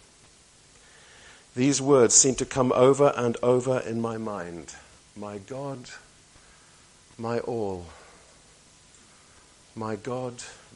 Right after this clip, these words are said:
my all.' The presence of God was so near and so real that I seemed scarcely conscious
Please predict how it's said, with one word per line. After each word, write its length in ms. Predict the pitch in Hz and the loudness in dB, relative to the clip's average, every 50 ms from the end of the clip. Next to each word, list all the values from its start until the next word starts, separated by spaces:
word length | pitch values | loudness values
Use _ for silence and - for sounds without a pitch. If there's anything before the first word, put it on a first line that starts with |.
| - | -18
my 160 | 117 110 110 110 | -14 -12 -12 -10
all.' 460 | - - 107 104 92 82 85 82 95 - - - - - - - - - - _ _ _ _ _ _ _ _ _ _ - - - - - - - - - - - | -8 -8 -6 -4 -4 -4 -6 -8 -10 -14 -20 -20 -20 -20 -20 -20 -20 -20 -20 _ _ _ _ _ _ _ _ _ _ -20 -20 -20 -18 -16 -16 -14 -14 -16 -12 -4
The 80 | - 127 | -2 -2
presence 420 | - - 175 190 185 196 185 - | 6 10 10 12 12 10 10 8
of 120 | 180 156 131 | 8 8 8
God 240 | 139 131 131 131 127 | 10 12 12 12 10
was 160 | 139 135 - | 8 8 8
so 220 | - - 180 180 170 | 8 10 10 10 10
near 320 | 170 165 151 131 120 123 | 8 8 10 10 10 10
and 200 | - 131 131 123 | 8 6 6 6
so 280 | - - - 180 185 180 | 8 8 10 10 10 10
real 300 | 160 151 143 131 123 117 | 10 10 12 12 12 10
that 140 | 120 131 139 | 10 10 10
I 120 | 139 147 | 10 10
seemed 380 | 139 - - - 170 156 151 - | 10 10 8 8 8 8 8 6
scarcely 720 | - - - - - 202 202 202 - - - 185 196 180 | 8 8 8 6 6 8 8 8 6 6 4 2 2 0
conscious 840 | 185 - - - 190 208 208 190 - - - 110 101 101 - - - | 0 -2 -4 0 0 2 2 0 -2 -4 -2 -2 0 0 0 -2 -2